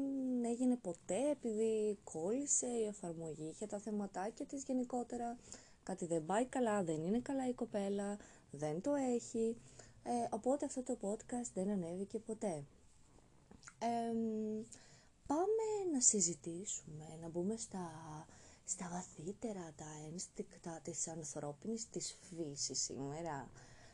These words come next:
Ε, πάμε να μιλήσουμε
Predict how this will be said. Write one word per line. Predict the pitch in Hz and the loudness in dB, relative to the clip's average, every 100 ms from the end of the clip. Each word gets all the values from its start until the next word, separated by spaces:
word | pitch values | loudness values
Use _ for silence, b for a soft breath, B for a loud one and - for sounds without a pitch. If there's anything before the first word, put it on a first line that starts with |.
| B 170 | B -4
Ε, | 165 160 151 - B B B - | -2 -2 -2 -6 B B B -2
πάμε | 180 175 208 | 2 2 2
να | 240 | 2
μιλήσουμε | 226 180 151 147 143 - 180 180 | 4 4 2 0 -4 -6 -4 -2